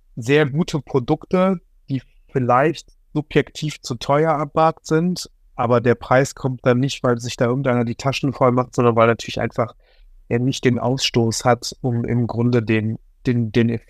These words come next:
den Skaleneffekt am Ende des Tages zu haben. Das muss man eben auch ganz klar sehen. Ähm, ich denke, die so und deswegen, du hast auch für das Thema Packaging nochmal angesprochen, äh, wir haben wirklich hier eine sehr hochwertige Flasche mit allem drum und dran,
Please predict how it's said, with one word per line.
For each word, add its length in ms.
den 160
Skaleneffekt 720
am 120
Ende 180
des 140
Tages 420
zu 180
haben. 280
Das 180
muss 140
man 120
eben 160
auch 180
ganz 240
klar 240
sehen. 380
Ähm, 380
ich 120
denke, 260
die 480
so 300
und 220
deswegen, 420
du 100
hast 140
auch 120
für 100
das 120
Thema 200
Packaging 480
nochmal 300
angesprochen, 640
äh, 200
wir 120
haben 320
wirklich 260
hier 180
eine 200
sehr 180
hochwertige 480
Flasche 380
mit 120
allem 200
drum 180
und 120
dran, 360